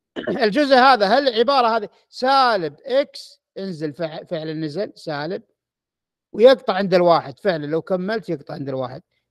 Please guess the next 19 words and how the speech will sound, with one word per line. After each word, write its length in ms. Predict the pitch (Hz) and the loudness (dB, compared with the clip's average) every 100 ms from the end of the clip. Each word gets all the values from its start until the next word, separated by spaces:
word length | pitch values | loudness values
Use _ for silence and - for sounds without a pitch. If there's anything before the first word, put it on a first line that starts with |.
| - | -2
إذن 200 | 190 190 | 0 2
هذه 180 | 185 | 2
صح. 400 | 147 131 - _ _ _ _ _ _ _ _ _ _ _ _ _ _ _ _ _ _ 185 | 0 -8 -16 _ _ _ _ _ _ _ _ _ _ _ _ _ _ _ _ _ _ 4
هو 180 | 226 | 4
يقول 200 | 233 262 | 6 4
لك 160 | 247 208 | 2 4
ليس، 460 | 254 294 269 - 208 147 - _ _ _ - | 6 8 6 2 4 4 2 _ _ _ -10
انتبهوا 460 | 196 170 240 220 208 | -8 2 2 4 2
لكلمة 340 | 220 202 202 202 | 2 0 -2 0
ليس، 400 | 208 180 - 135 123 _ _ _ _ _ _ _ _ _ - | 0 0 -4 -10 -12 _ _ _ _ _ _ _ _ _ -6
هذا 580 | 160 196 220 240 - - _ 170 | 0 0 4 2 2 -10 _ -4
ضمن 280 | 190 180 | -2 0
الحل. 380 | 151 135 131 123 _ _ _ _ | -2 -4 -10 -14 _ _ _ _
زين، 360 | 156 220 233 143 | 2 6 6 2
هنا 520 | 185 269 247 156 - _ _ _ _ _ _ _ _ _ _ _ _ _ _ _ _ _ | 0 0 2 0 -4 _ _ _ _ _ _ _ _ _ _ _ _ _ _ _ _ _
إكس 600 | 233 262 262 - - - _ _ _ _ _ | 6 6 6 -16 -18 -20 _ _ _ _ _
سالب 760 | - 214 254 277 226 170 139 _ - | 0 4 6 6 4 2 -6 _ -4
ثلاثة، 840 | 202 226 247 254 208 262 269 220 _ _ _ _ _ _ _ _ _ _ | 0 4 4 4 2 -2 -2 -6 _ _ _ _ _ _ _ _ _ _
حيث 540 | - 220 269 262 - | -6 0 2 0 -6